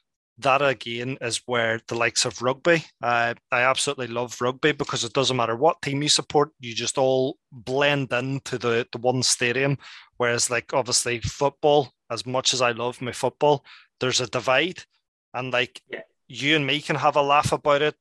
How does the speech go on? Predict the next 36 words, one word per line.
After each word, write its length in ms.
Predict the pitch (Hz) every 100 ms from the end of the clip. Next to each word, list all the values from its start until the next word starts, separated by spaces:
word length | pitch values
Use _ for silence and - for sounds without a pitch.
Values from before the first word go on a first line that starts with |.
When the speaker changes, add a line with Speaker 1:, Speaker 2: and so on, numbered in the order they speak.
| -
Speaker 1:
We 100 | 123
can 120 | 120
have 220 | 123 117
laugh 280 | 135 135 -
with 180 | 131 -
our 100 | 113
friends 640 | - 123 120 135 135 - 139
and 220 | 113 113
things 300 | 135 127 -
like 140 | 123
that 180 | 139 127
about 260 | 127 127 135
it. 80 | -
But 180 | 127 -
then 140 | 123
there's 140 | 123 -
people 320 | 143 139 127
out 120 | 120 -
there 160 | 123
that 180 | 113 117
just 240 | - 123 -
take 220 | 123 -
it 60 |
a 40 | 110
wee 160 | 120
bit 200 | 107 120 -
too 180 | 123 113
far. 440 | - 120 117 127
And 140 | 123 113
Speaker 2:
Yeah. 80 | - - - - _ _
Speaker 1:
I 80 | 123
think 380 | - 139 135 - _ _ - -
this 260 | 143 -
is 160 | 135 -
where 200 | 135 127
it, 220 | 131 123